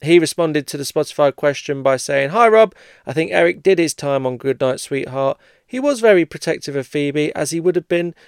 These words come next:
but never warmed to Gary from the first episode. He was written out at the right time, which then left Phoebe space to live her own life." Jason then goes on to say, "I hope you're feeling a lot better, and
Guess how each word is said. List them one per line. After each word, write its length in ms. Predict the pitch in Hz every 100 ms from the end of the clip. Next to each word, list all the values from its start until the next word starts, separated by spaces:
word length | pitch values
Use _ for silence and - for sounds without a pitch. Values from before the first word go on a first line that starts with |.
| _
but 100 | -
never 240 | 233 240 196
warmed 380 | 175 175 165
to 100 | 147
Gary 320 | 123 135 131 127
from 160 | 135
the 60 | 127
first 400 | - 131 123 131
episode. 500 | 123 113 113 101 98 _ _
He 100 | 180
was 140 | 185 196
written 320 | 254 - 202
out 260 | 202 196
at 60 | 170
the 80 | 185
right 260 | 233 226
time, 380 | - 170 170 170 - _
which 180 | - 143
then 220 | 156 147
left 180 | 143 131
Phoebe 380 | - 208 202 185
space 360 | - 165 160 -
to 100 | 117
live 300 | 117 139 143
her 200 | 127 117 123
own 320 | 123 123 120
life." 420 | 110 104 104 - _ _ _
Jason 380 | 120 113 - 117
then 160 | 117
goes 220 | 113 113 120
on 120 | 120
to 140 | 120
say, 260 | - 160 160
"I 80 | 151
hope 220 | 214 214
you're 80 | -
feeling 260 | 151 139
a 60 | 131
lot 200 | 135 -
better, 300 | 135 - 131
and 240 | 127 -